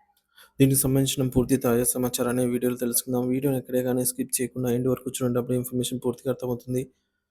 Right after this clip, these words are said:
వీడియో చూస్తున్న ప్రతి ఒక్కరు వీడియోకి అయితే లైక్ చేయండి ఫ్రెండ్స్. ఈ వీడియోని తోటి ఉద్యోగ పెన్షన్ మిత్రులతో అయితే షేర్ చేయండి.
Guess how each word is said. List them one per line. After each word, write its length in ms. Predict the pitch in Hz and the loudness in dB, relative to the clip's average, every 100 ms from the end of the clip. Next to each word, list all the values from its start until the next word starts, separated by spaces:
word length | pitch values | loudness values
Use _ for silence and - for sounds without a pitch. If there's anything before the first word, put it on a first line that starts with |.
| _ _ | _ _
వీడియో 200 | 127 131 | 4 4
చూస్తున్న 320 | 135 131 - 139 | 2 -2 -2 0
ప్రతి 220 | 139 123 | 0 0
ఒక్కరు 240 | - 127 | -2 -2
వీడియోకి 260 | 123 123 123 | 0 0 0
అయితే 140 | 123 | 0
లైక్ 260 | 123 120 120 | 2 0 0
చేయండి 220 | 123 120 | -6 -6
ఫ్రెండ్స్. 240 | 139 139 - | -4 -4 -2
ఈ 100 | 123 | -2
వీడియోని 320 | 123 127 123 | -2 -4 -4
తోటి 200 | 127 127 | -2 -2
ఉద్యోగ 280 | 123 127 131 | 0 0 0
పెన్షన్ 360 | 127 120 - 127 | -2 -2 -4 -4
మిత్రులతో 320 | 123 123 123 | -4 -2 -2
అయితే 180 | 120 123 | -2 -4
షేర్ 300 | - 117 - | -4 -4 -4
చేయండి. 360 | 123 120 123 | -6 -4 -4